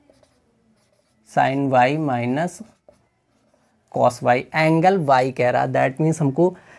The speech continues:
बीसीडी ये राइट एंगल ट्रायंगल लेना है, ठीक है।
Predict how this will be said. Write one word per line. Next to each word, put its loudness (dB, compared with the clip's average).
बीसीडी 0
ये 2
राइट -2
एंगल 0
ट्रायंगल 2
लेना -2
है, -12
ठीक 0
है। 0